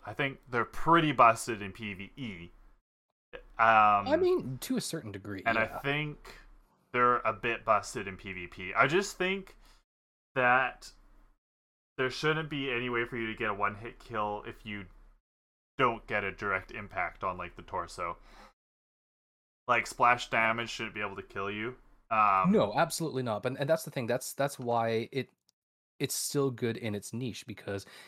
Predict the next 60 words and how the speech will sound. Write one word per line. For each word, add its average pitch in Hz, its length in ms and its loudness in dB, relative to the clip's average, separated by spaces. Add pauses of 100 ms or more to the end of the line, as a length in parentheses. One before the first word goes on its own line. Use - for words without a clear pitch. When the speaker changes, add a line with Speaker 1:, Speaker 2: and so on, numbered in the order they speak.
Speaker 2:
you 120 100 -12
can 110 300 -2
hit - 220 -8
somebody 117 260 -2
with 104 140 -8
a 107 40 -10
grenade 101 300 -2
launcher 98 320 -6
and 101 180 -4
then 101 160 -2
quick, - 340 -8
uh, 107 160 0
not 95 180 -8
quick - 180 -8
swap, - 220 -10
but 101 140 -8 (880)
swap - 420 -4
to 127 100 -4
another 107 220 -2
gun, 95 220 -2
like 101 140 -6
a 107 40 -10
hand 107 200 -2
cannon, 95 240 -6
and 95 100 -8 (320)
finish 120 260 -4
them 113 100 -2
off 101 140 0
with 107 100 -6
a 107 60 0
headshot. 110 340 -2
But 104 120 -2
that 107 160 -4
does 107 220 -2
require 101 280 -4
a 92 40 -4
lot 92 160 -4
of 92 80 -14
skill, - 400 -4 (240)
and - 100 -6
Speaker 1:
Yeah. 107 60 0
Speaker 2:
that's 147 220 0
fine. - 340 -4 (100)
Like, 113 120 -12
I 123 160 2
have 110 220 -2
no 107 140 0
problem - 260 -10
with - 100 -18
that. 101 160 -10
I 117 140 2
still 110 640 -4
don't 113 300 -6 (100)
really 107 280 -6
know 101 160 -2
how 107 80 -2
to 98 80 -8
do 98 140 -8
that 107 180 -8
properly. 127 420 -8